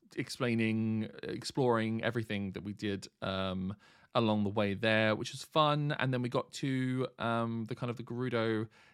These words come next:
desert area, and then that's where we ended. So, um, that's where we're gonna, that's where we're gonna kick things off here. Are you ready to talk about our experiences in the desert, Liam?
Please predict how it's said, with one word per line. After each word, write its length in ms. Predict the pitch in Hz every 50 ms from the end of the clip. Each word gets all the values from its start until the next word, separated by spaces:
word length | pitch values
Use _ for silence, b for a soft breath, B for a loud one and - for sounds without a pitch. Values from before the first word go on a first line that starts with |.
| _ - 131 -
desert 460 | 127 123 127 120 120 117 107 - - -
area, 600 | 117 110 107 104 98 101 101 101 101 98 98 - -
and 120 | 117 113 110
then 140 | 110 107 107
that's 200 | 110 117 131 -
where 80 | 113
we 120 | 107 110 107 -
ended. 360 | 110 110 107 - - - - b b b b b b b b b
So, 540 | - - - 117 110 107 104 104 104 104 107 -
um, 500 | - - 107 104 101 98 101 101 101 107 - _ _ _ _ _ _ _ _ _ _ _ - _ -
that's 240 | 123 127 131 - -
where 80 | 131
we're 60 | 135 123
gonna, 400 | 123 123 120 120 120 120 120 123
that's 200 | 127 123 131 -
where 120 | 143 135 131
we're 120 | 127 127
gonna 180 | 127 127 127 127
kick 280 | - - 143 - -
things 340 | - - 135 131 131 127 135
off 440 | 131 127 127 - - - - - - _ _ _ _ _ _ _ _ _ _
here. 560 | _ - - 165 190 214 - - - - - _ _ _ -
Are 60 | - 135
you 140 | 139 147
ready 180 | 147 160 165 165
to 80 | 160 -
talk 160 | - 165 -
about 340 | 175 170 170 165 165 170 - _ -
our 200 | - 160 156 156
experiences 420 | 156 - - - 170 170 - - 165
in 60 | 165
the 40 | 170
desert, 300 | 160 - 165 170 185 208
Liam? 220 | 196 185 196 269